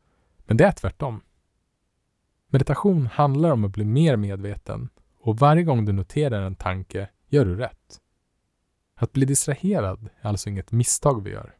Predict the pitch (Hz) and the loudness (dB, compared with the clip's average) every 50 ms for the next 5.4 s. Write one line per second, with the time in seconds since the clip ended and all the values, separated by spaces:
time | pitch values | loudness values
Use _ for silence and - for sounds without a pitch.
0 | _ _ _ _ _ _ _ _ _ _ _ _ _ _ _ _ _ _ _ _ | _ _ _ _ _ _ _ _ _ _ _ _ _ _ _ _ _ _ _ _
1 | - 123 147 156 151 151 165 180 175 - 139 117 107 - - 104 101 101 - - | 2 4 6 6 6 4 2 0 0 0 0 -2 -2 -4 -6 -6 -8 -8 -8 -8
2 | - 104 98 95 - - 104 98 98 - _ - - 123 - - 151 - - - | -8 -8 -8 -8 -10 -10 -10 -10 -10 -12 _ -12 -12 -12 -2 0 -2 -2 -2 -4
3 | - 165 - - - - 110 101 - - - 113 104 101 - - 101 98 92 - | -4 -4 -4 -4 -4 -4 -6 -6 -6 -8 -8 -6 -6 -6 -6 -6 -8 -10 -10 -4
4 | - 107 101 101 95 - - 123 113 107 104 98 98 98 95 95 90 - - 92 | -4 -4 -4 -4 -6 -8 -8 -8 -6 -6 -8 -8 -8 -8 -8 -10 -10 -10 -12 -12
5 | - - 107 101 - - 113 107 | -8 -6 -6 -6 -6 -10 -16 -18